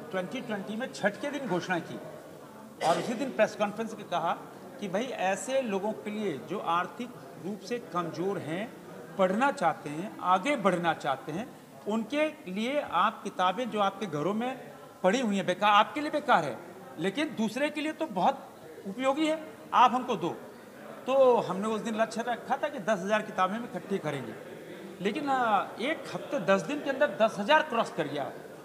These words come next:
और लोगों ने खुशी खुशी, पूरी सोसाइटी ने, रांची ने, एक एक सोसाइटी में अगर चार चार सौ, साढ़े चार सौ फ्लैट्स हैं, तो एक एक ट्रक, एक एक ट्रक हमको किताबें दी और वो फिर हम अपने यहाँ लाते हैं, उसको,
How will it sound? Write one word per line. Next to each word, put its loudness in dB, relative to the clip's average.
और 6
लोगों 4
ने 0
खुशी -6
खुशी, -6
पूरी -4
सोसाइटी 2
ने, 0
रांची 2
ने, -2
एक 0
एक -2
सोसाइटी -2
में -2
अगर 4
चार 4
चार 0
सौ, 0
साढ़े 0
चार 0
सौ -4
फ्लैट्स -2
हैं, -4
तो 0
एक 2
एक 0
ट्रक, 2
एक 0
एक -2
ट्रक 4
हमको -2
किताबें 2
दी -8
और 6
वो 2
फिर 2
हम 2
अपने -2
यहाँ 6
लाते 2
हैं, -2
उसको, -2